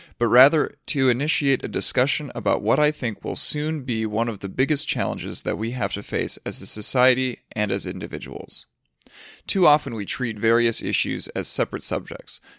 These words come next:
not realizing the interconnected nature of our reality. This mistake has made us weak and vulnerable. Over the last seventy years, we have set the stage for our own demise. We have become increasingly discontent,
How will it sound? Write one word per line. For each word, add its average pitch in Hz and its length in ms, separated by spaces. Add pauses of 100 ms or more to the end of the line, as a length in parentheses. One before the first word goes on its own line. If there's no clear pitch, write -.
(120)
not 127 200
realizing 113 800
the 101 160
interconnected 127 680
nature 98 440
of - 180
our 98 180
reality. 87 540 (840)
This 156 160
mistake 120 380
has 135 140
made 113 200
us - 180
weak 127 240
and 127 160
vulnerable. 98 640 (640)
Over 113 180
the 120 80
last 135 300
seventy 143 300
years, 92 380
we 131 180
have 147 160
set 135 220
the 123 60
stage 85 380
for 101 140
our 92 140
own 113 160
demise. 107 640 (480)
We 120 100
have 107 100
become 117 300
increasingly 143 640
discontent, 131 840